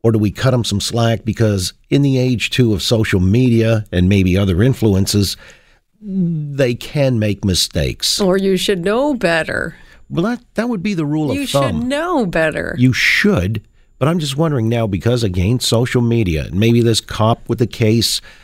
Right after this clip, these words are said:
Speaker 1: of the laced marijuana treats.
Speaker 2: It
Speaker 1: He
Speaker 2: looks like a sweet treat, you know?
Speaker 1: Mm, so
Speaker 2: Gobble,
Speaker 1: he di-,
Speaker 2: gobble.
Speaker 1: he didn't know better.
Speaker 2: That's right.
Speaker 1: Maybe Tony Clement wasn't as versed in social media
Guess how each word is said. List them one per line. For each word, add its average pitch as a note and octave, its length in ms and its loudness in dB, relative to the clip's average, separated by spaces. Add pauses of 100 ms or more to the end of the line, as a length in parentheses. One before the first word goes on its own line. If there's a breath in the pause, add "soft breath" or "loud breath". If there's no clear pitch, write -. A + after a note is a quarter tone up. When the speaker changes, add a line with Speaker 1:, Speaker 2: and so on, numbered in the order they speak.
(300 loud breath)
Speaker 1:
of G#2+ 180 0
the G2+ 340 0
laced G#2+ 640 -2
marijuana G#2 760 0
treats. - 800 -4 (180)
Speaker 2:
It F3 100 0
Speaker 1:
He A3+ 40 0
Speaker 2:
looks C#3+ 360 -8
like F3 360 -10 (240)
a A#3+ 160 -2
sweet C4+ 360 -4
treat, D4+ 420 -4
you F3+ 120 0
know? F#3 360 0
Speaker 1:
Mm, C3 60 -4
so B2+ 120 2
Speaker 2:
Gobble, A2 240 2
Speaker 1:
he A3 60 -2
di-, - 40 2
Speaker 2:
gobble. D4 300 -2
Speaker 1:
he - 180 -2
didn't F#2+ 420 -2
know E3+ 220 2
better. G#2 400 -4
Speaker 2:
That's E3 260 -6
right. D3+ 240 -6 (140)
Speaker 1:
Maybe G#2+ 440 0 (440)
Tony B2+ 240 2
Clement B2+ 460 0
wasn't A#2+ 320 2
as G2+ 120 0
versed A#2 320 0
in A2 100 2
social B2 360 2
media A#2+ 480 2